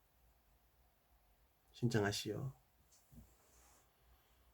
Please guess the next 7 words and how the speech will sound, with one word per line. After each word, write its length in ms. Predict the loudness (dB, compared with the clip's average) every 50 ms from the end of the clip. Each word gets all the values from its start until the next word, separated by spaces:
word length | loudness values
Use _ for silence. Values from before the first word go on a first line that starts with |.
| -20 _ _ _ _ _ _ -20 _ -20 -20 0 10
돈이 260 | 12 12 12 12 12
너무 1120 | 12 12 12 12 12 12 12 12 12 12 12 12 12 12 12 12 12 12 12 12 12 12
없고 420 | 12 12 12 8 10 10 12 12 10
완전 320 | 8 6 10 10 10 10
내가 220 | 10 10 10 10 10
인생이 520 | 8 6 2 4 4 4 4 4 2 0
거지다. 680 | 2 8 10 10 10 10 6 0 0 0 0 -6 -8 -12